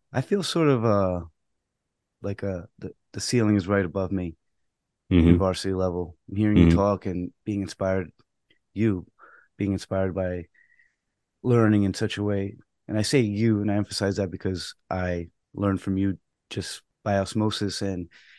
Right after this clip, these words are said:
Speaker 1: you're above me, and, and just your anecdotes and, and stuff like that is, I can pick up on that and grow from that, but I'm not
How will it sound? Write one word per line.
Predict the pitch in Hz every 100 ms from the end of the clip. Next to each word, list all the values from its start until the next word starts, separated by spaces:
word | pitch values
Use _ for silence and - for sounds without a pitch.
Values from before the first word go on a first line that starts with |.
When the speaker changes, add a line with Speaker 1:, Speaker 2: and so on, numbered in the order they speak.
| _ -
Speaker 1:
you're | 110
above | 98 104 101 101
me, | 98 98
and, | 95
and | 92 101
just | 104 - _ _ _
your | 104 104 98
anecdotes | 107 101 98 101 101 - - _ _ -
and, | 104 104 101 98 92 87 87
and | 98 110
stuff | 123 -
like | 110
that | 117 104
is, | 101 - _ _ _ -
I | 117
can | 101
pick | 113
up | 117 113
on | 104 104
that | 101
and | 98
grow | 104 107
from | 110 98
that, | 92 -
but | 101
I'm | 104 113
not | 110